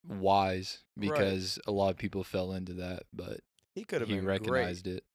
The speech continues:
Speaker 2: I mean, he is great, but he
Speaker 1: Yeah.
Speaker 2: coulda been, like, you know, quote, unquote, great.
Speaker 1: Yeah, yeah, yeah.
Speaker 2: You know what I'm saying? Like, he coulda been, like, a polarizing artist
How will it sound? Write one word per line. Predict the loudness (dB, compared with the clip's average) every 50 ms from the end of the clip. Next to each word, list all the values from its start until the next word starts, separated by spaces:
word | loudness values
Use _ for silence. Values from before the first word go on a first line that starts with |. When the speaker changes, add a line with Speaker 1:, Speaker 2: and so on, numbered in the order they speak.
| _ _ -10
Speaker 2:
I | -8
mean, | -6 -4 -2
he | 0 2 2
is | 2 0 0
great, | -2 -2 0 0 -2 -4 -6 -4
but | -4 -2 -2 0
he | -2
Speaker 1:
Yeah. | -2
Speaker 2:
coulda | -2 -2 -2 -2 -2
been, | -2 -4 -4 -2
like, | -2 -2 -2 -4 -6
you | -8 -4
know, | -4 -2 -4 -4
quote, | -2 2 4 4 4
unquote, | 4 0 -6 -4 0 2 2 2 2 -2
great. | -4 -4 -2 -2
Speaker 1:
Yeah, | -2 -4 -6 -8
yeah, | -8 -8 -6 -6 -6 -8 -8
yeah. | -10 -10 -8 -6
Speaker 2:
You | -4 -2
know | 0 0 0
what | 0
I'm | -2
saying? | -2 -2 -2 -2 0 -2 -2 -4 -6 -10
Like, | -12 -10 -10 -10 -8
he | -8 -8 -6
coulda | -4 -2 -2 -2
been, | -2 -4 -6 -6
like, | -6 -8 -6 -6
a | -8
polarizing | -8 -4 0 2 4 4 4 4 4 4 4 4 2 0 -2 -2
artist | 2 2 2 2 2 0 -2 -2 -4 -6 -8